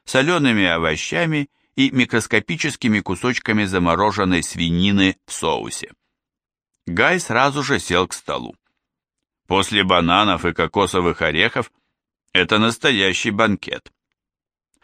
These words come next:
Доктор Андерсон перевёл взгляд на Вилли, которая всё ещё оставалась в своём углу, с подозрением поглядывая на доктора. «Вы не голодны, мисс Мейтленд?»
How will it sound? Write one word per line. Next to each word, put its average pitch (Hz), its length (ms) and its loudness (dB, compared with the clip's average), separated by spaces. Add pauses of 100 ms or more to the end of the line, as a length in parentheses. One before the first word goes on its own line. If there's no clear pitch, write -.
(180)
Доктор 135 480 2
Андерсон 131 680 2
перевёл 101 460 2
взгляд 90 480 0
на 78 180 0
Вилли, 78 560 -4 (520)
которая 165 500 0
всё 165 180 -4
ещё 160 300 -2
оставалась 117 640 0
в - 100 -16
своём 95 460 0
углу, 92 380 -4 (420)
с - 100 -20
подозрением 120 800 0
поглядывая 104 760 0
на 104 160 0
доктора. 78 560 -6 (1120)
«Вы 110 380 2
не 98 280 2
голодны, 165 680 0
мисс 87 340 0
Мейтленд?» 85 720 -2